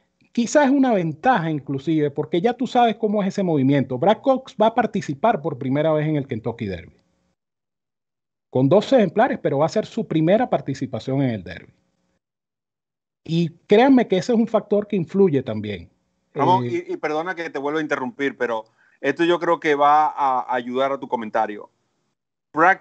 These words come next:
Speaker 2: Cox tampoco hubiese tomado la decisión de no correr a Carol Rivers si él sabe que Essential Quality era un caballo que necesitaba más ayuda, más ayuda,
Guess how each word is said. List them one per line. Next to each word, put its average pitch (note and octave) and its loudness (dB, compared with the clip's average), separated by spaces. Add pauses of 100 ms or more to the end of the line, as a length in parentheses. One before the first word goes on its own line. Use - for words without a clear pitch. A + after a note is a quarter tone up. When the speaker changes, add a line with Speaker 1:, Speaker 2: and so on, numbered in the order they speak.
Speaker 2:
Cox F#3+ 0
tampoco E3 -10
hubiese E3 -6
tomado D3+ -2
la D3+ 0
decisión C#3+ -6
de C#3+ -6
no C3 -6
correr C3+ -4
a B2+ -4
Carol C3 -2
Rivers C3 -2
si - -8
él B2+ -2
sabe C3 0
que B2 -20
Essential B2 -8
Quality B2 0
era A#2 -6
un A#2 -14
caballo A#2 -4
que A#2 -14
necesitaba A2+ -2 (440)
más B2+ 4
ayuda, A#2 -2
más A2+ -8
ayuda, G#2+ -8